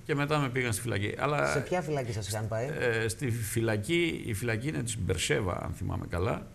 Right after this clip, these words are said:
Speaker 2: Ναι.
Speaker 1: Ε, ούτε ήξερα,
Speaker 2: Πόσο
Speaker 1: γιατί
Speaker 2: καιρό μείνατε
Speaker 1: με
Speaker 2: εκεί;
Speaker 1: είχαν λίγες μέρες, αλλά το ζήτημα είναι ότι, ε, ήταν πολύ βίαιοι. Δηλαδή,
Speaker 2: Βίαιοι.
Speaker 1: σε μένα, πολύ βίαιοι. Δηλαδή, στην, στο ανακριτικό κέντρο με κράτησαν τελευταίο, γιατί,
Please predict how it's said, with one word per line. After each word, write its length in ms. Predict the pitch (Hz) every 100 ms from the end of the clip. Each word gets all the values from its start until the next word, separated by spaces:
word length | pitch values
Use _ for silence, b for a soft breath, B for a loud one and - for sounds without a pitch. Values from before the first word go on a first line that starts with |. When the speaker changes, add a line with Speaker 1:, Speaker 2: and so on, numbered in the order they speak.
| 95
Speaker 2:
Ναι. 140 | 120 147 -
Speaker 1:
Ε, 60 | 190
ούτε 200 | 160 135
ήξερα, 340 | 110 131 131 139 131
Speaker 2:
Πόσο 160 | 160
Speaker 1:
γιατί 140 | 143 139
Speaker 2:
καιρό 140 | 135 113
μείνατε 260 | 101 98
Speaker 1:
με 80 | 120
Speaker 2:
εκεί; 120 | 120
Speaker 1:
είχαν 320 | 120 123 123 123 147
λίγες 380 | 175 190 120
μέρες, 420 | 104 110 107 117 131
αλλά 360 | 113 117 113 - -
το 240 | - -
ζήτημα 420 | 113 151 147 67
είναι 140 | 67 71
ότι, 280 | 69 - 57 50 50 - - -
ε, 80 | - - -
ήταν 260 | 127 131 110
πολύ 200 | 110 113
βίαιοι. 440 | 92 78 - - - - - - B B B B B -
Δηλαδή, 460 | - 101 98 98 95 - - 95
Speaker 2:
Βίαιοι. 120 | 127
Speaker 1:
σε 140 | 139
μένα, 280 | 113 120 113 -
πολύ 220 | 107 104
βίαιοι. 360 | 87 - - 92
Δηλαδή, 280 | 87 98 107
στην, 280 | 98 113 104
στο 100 | 101
ανακριτικό 420 | 110 92 95 98 104
κέντρο 180 | 127
με 100 | 120
κράτησαν 380 | 101 104 98 95
τελευταίο, 480 | 92 87 - 117 73
γιατί, 640 | - 57 - - 50 50